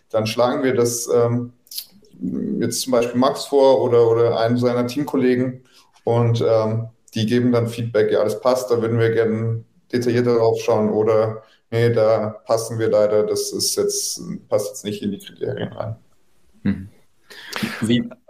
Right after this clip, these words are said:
Speaker 2: wie war denn das bei Flipline? Also Flipline ist, hat ja quasi eine beauftragte Forger Group und ihr schreibt dann zehn, zwanzig Buyer, mögliche Buyers an, also zum Beispiel jetzt auch We The Brands.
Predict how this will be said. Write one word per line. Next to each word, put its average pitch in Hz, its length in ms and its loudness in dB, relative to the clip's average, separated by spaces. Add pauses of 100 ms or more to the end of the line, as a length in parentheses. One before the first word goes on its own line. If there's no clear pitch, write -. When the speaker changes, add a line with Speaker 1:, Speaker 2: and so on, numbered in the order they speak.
Speaker 2:
wie 117 180 0
war 135 160 2
denn 143 140 -2
das 127 200 -2
bei 117 120 2
Flipline? 98 720 -2
Also 101 560 0
Flipline 120 480 -2
ist, 113 100 0
hat 107 260 0
ja 101 80 2
quasi 101 380 -2
eine 98 80 -2
beauftragte 110 720 -2
Forger 123 400 -2
Group 131 380 -4 (600)
und 107 160 -2
ihr 113 140 2
schreibt - 440 -2
dann 113 460 -2 (200)
zehn, 113 340 0
zwanzig 107 640 -6
Buyer, 110 340 0
mögliche 110 380 0
Buyers 104 400 0
an, 156 380 -2
also 104 200 -4
zum 101 100 -8
Beispiel 101 320 -2
jetzt 101 120 -4
auch 98 160 -6
We 117 120 0
The 131 80 -4
Brands. 131 540 -4